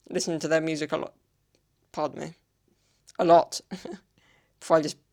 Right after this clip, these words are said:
rudely burped, but yeah. I didn't actually burp, so, so those of you who are actually paying attention, uh, you probably don't even, wouldn't even notice.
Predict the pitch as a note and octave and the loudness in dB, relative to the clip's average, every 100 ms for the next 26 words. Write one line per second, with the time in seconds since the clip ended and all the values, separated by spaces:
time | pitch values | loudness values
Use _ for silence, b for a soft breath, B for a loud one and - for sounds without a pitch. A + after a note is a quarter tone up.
0 | _ F3+ E3 D3+ C#3+ D#3 D3+ - - G1+ | _ 0 0 0 -2 0 0 -2 -12 -12
1 | - - - _ _ _ _ _ _ _ | -12 -12 -14 _ _ _ _ _ _ _
2 | - E3+ F#3 D3+ D3 - B2+ - - - | -8 -2 0 -2 -6 -8 -6 -6 -8 -20
3 | - - - - - - E3+ - _ _ | -20 -16 -14 -14 -14 -12 -14 -20 _ _
4 | _ _ _ _ _ _ _ _ E3 E3 | _ _ _ _ _ _ _ _ 4 4
5 | D#3 D#3 D#3 D#3 D3+ D#3 C3+ D3 D3+ - | 4 0 0 2 6 4 4 -2 -4 -4
6 | D#3 D3 D#3+ - E3 E3+ _ _ _ _ | -4 -4 -6 -6 -8 -10 _ _ _ _
7 | _ _ _ _ _ _ _ _ _ _ | _ _ _ _ _ _ _ _ _ _
8 | _ _ F3+ D3+ D#3+ - - - - D#3+ | _ _ 0 2 2 -2 -16 -20 -16 -12
9 | - D3+ D3 D3 - D3 C#3+ - _ _ | -8 -6 -6 -8 -8 -10 -14 -18 _ _
10 | D#3+ D#3 D3+ D3+ D#3 D#3 D3 - | -8 -6 -4 -4 -2 -2 -4 -8